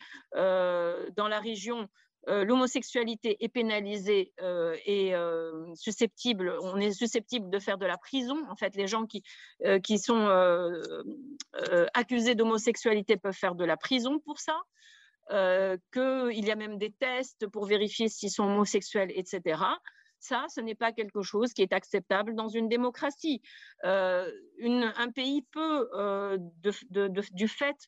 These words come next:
euh, de sa sensibilité, euh, euh, de sa population considérer qu'il ne veut pas, euh, que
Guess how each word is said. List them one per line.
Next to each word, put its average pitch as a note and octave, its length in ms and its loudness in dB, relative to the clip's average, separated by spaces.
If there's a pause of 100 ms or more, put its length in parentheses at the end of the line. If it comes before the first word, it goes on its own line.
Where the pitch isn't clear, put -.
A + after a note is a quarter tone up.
(460)
euh, F#3+ 320 -4
de F#3+ 180 -2
sa G#3 180 0
sensibilité, C4 1200 -2
euh, G#3 120 -4 (380)
euh, G3 920 -2
de F#3+ 140 4
sa A#3 140 2
population A#3+ 760 0 (200)
considérer B3 840 2 (120)
qu'il A#3+ 360 0
ne A#3 100 4
veut A#3 220 4
pas, B3+ 320 0 (380)
euh, G#3 120 -4
que A#3 120 -6